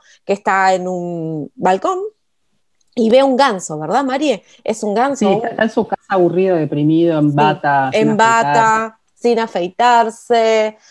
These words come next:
Speaker 1: eh, se ve como
Speaker 2: Cuando lo
Speaker 1: orina,
Speaker 2: volvimos a ver,
Speaker 1: parece
Speaker 2: nos, eh, nos sonó como muy
Speaker 1: Cuaren-
Speaker 2: actual, aunque tiene varios años, porque nos sentimos identificados con la situación de cuarentena que vivimos en,
Speaker 1: Sí, sí, sí.
Speaker 2: tenemos
Speaker 1: Es
Speaker 2: que
Speaker 1: más,
Speaker 2: volver a vivir.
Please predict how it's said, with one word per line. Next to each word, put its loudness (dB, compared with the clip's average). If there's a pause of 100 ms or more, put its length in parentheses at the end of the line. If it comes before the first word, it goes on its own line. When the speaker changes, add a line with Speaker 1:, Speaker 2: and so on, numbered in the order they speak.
(100)
Speaker 1:
eh, 4 (540)
se 0
ve 2
como 0
Speaker 2:
Cuando 2
lo 4
Speaker 1:
orina, 4
Speaker 2:
volvimos -2
a 4
ver, 2
Speaker 1:
parece 2
Speaker 2:
nos, -4 (220)
eh, -14 (280)
nos 0
sonó 0
como -2
muy 0
Speaker 1:
Cuaren- 6
Speaker 2:
actual, 4
aunque -8
tiene -16
varios -10
años, 2
porque -4
nos 0
sentimos -2
identificados -2
con -6
la -8
situación -6
de -4
cuarentena -2
que -4
vivimos -4
en, -16 (100)
Speaker 1:
Sí, 0
sí, 0
sí. 0
Speaker 2:
tenemos -4
Speaker 1:
Es 0
Speaker 2:
que 2
Speaker 1:
más, 2
Speaker 2:
volver 0
a 0
vivir. 2